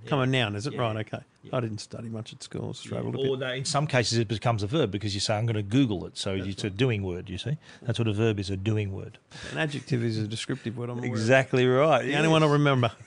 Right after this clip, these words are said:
Speaker 2: <laughs>
Speaker 1: I don't know what happened to all the others, but the, the others are gone.
Speaker 2: The rules of English grammar by Two Blokes Talking Tech.
Speaker 1: Mate, I just speak.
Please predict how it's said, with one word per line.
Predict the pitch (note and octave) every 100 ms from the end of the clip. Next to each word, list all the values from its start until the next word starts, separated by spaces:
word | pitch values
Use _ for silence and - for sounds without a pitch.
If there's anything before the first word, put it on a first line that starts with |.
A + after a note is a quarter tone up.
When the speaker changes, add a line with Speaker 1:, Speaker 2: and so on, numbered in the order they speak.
| -
Speaker 2:
<laughs> | E3+ - - - _ _ G#3
Speaker 1:
I | - - F#3 - -
don't | F3+ A#3+
know | A3+
what |
happened | G3+ G3+
to | G3
all |
the | F3+
others, | F3 D3+
but | D3 F#3+
the, | F3+
the | F3+
others | A3 G3
are | D#3+
gone. | E3 C3 G#2+
Speaker 2:
The | D#3 F3 D#3+
rules | E3 G#3 A#3+ E3
of |
English | F#3+ A3 F3+
grammar | G#3+ G3 B2
by | A2 B2+
Two | B2 F3
Blokes | E3 E3+ -
Talking | D#3+ D#3
Tech. | C3 A2+ G#2 A#3
Speaker 1:
Mate, | A#3+
I | B3 C#4+
just | B3+ -
speak. | - A2+ -